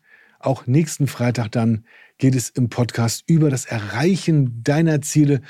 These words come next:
sodass du in zweitausendvierundzwanzig glücklich und erfolgreich sein kannst. Das passt nämlich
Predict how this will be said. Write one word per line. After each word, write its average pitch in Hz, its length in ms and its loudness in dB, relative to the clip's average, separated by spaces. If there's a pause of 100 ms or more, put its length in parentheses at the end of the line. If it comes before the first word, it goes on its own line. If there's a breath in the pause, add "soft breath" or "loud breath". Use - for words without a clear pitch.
(200 loud breath)
sodass 135 320 -2
du - 80 0
in 135 120 2
zweitausendvierundzwanzig 127 1400 0 (320 soft breath)
glücklich 214 560 0 (480)
und 214 400 0 (400)
erfolgreich 117 600 -2
sein 98 240 -10
kannst. - 400 -18 (1400 loud breath)
Das - 180 -8
passt - 320 -4
nämlich 107 320 0